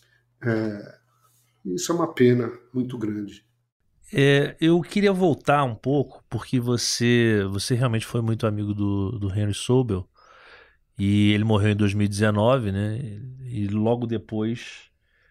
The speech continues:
Speaker 2: veio a pandemia. Eu queria entender como é que, como é que isso ficou na sua cabeça. Você perdeu um amigo que talvez, imagino que fosse também o seu rabino, né? Se é que se pode dizer assim. Como é que você mexeu es-,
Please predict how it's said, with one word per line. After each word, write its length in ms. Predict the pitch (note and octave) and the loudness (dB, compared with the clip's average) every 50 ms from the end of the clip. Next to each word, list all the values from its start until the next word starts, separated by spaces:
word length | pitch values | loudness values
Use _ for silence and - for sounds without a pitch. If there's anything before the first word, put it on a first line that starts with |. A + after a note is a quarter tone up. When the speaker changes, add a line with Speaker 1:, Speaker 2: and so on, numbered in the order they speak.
| _ _ _ | _ _ _
Speaker 2:
veio 340 | - - F#2 G2 A2 A2 A2+ | -14 -10 -4 0 2 2 2
a 20 | A2+ | 2
pandemia. 720 | - - B2 B2 B2+ C3 B2 A2+ A2+ A2 A2 G#2+ G2+ F#2+ - - _ _ _ _ | 4 4 4 6 6 4 4 4 2 2 2 2 0 -2 -6 -14 _ _ _ _
Eu 80 | - D3 | -20 -6
queria 200 | - - F#3+ G3+ | -2 0 0 0
entender 320 | A3 G#3 - G3 E3+ F3+ | 0 2 2 2 2 2
como 180 | F3+ - F#3 F3+ | 2 2 0 0
é 60 | F3+ | -2
que, 240 | F3 - G3 F#3+ E3+ D#3 C#3 C3+ C3+ C3 C#3 | 0 0 0 0 0 0 -4 -6 -10 -10 -6
como 120 | - D3+ | -2 -2
é 40 | E3+ | -2
que 60 | E3 | 0
isso 120 | - - F3+ | -2 -4 -4
ficou 340 | - - F3+ - - D#3 D#3+ | -2 -2 -2 0 2 2 2
na 100 | D#3+ C#3+ | 2 2
sua 160 | - - D3+ | 2 0 0
cabeça. 360 | - D3 B2+ B2 A#2+ G#2 A#2+ | 0 0 0 2 0 2 0
Você 200 | B2 A2+ - C3 | 0 0 -2 -2
perdeu 320 | B2+ - C#3+ C3 B2 C3 | 0 2 2 2 2 2
um 100 | C3 C3+ | 2 2
amigo 360 | C#3 C3 C3 C3+ D#3+ F#3 F#3+ E3+ | 2 2 2 2 2 2 0 -2
que 140 | - - | -6 -4
talvez, 340 | - - B2+ A2+ A2 A2+ A2+ - C#3 B2+ A#2+ A#2 A2 F3+ - | 0 2 2 2 2 0 -4 -4 -8 -10 -10 -10 -14 -10 -6
imagino 320 | - A#2+ A#2+ A2+ A#2 C3 B2+ | 0 2 2 2 2 0 -2
que 100 | - - | -4 -2
fosse 380 | - C3 A#2 - - B2+ A2 - | 0 0 0 0 0 -2 -4 -4
também 360 | - - A2+ A2 G#2 A#2 B2 | -2 -2 -2 0 0 0 0
o 60 | A#2+ | 0
seu 240 | - - - A#2+ A2+ | -2 -2 -2 -2 -2
rabino, 640 | G#2 G#2 A2 G#2+ G2+ G2+ A2 A#2+ D3+ D3+ A#2+ G2 F#2 | 0 0 -2 -2 -2 -4 -6 -6 -4 -6 -6 -6 -8
né? 180 | G2 G2+ G#2+ - | -10 -10 -12 -10
Se 200 | - - - G#3 | -10 -4 -2 -2
é 60 | G3+ | -2
que 80 | - | -2
se 100 | - - | -4 -10
pode 240 | - - - G#2+ G2 | -4 0 0 0 0
dizer 220 | G2+ G2+ G2 G#2 G#2 | 0 0 2 2 2
assim. 360 | - - - C3+ D3 E3 E3+ - - - - - - - - - - | 0 0 -2 -2 -2 -2 -4 -8 -14 -20 -20 -20 -20 -20 -20 -18 -8
Como 120 | D#3 E3 | -4 -4
é 60 | F3 | -2
que 80 | E3+ - | -2 -2
você 100 | - F#3+ | -2 -2
mexeu 560 | F3 F3 D#3 - - - E3 D#3+ D#3 D3 C#3 - | 0 0 0 0 2 2 2 2 2 0 -2 0
es-, 200 | - C3+ C3 - | 0 0 0 0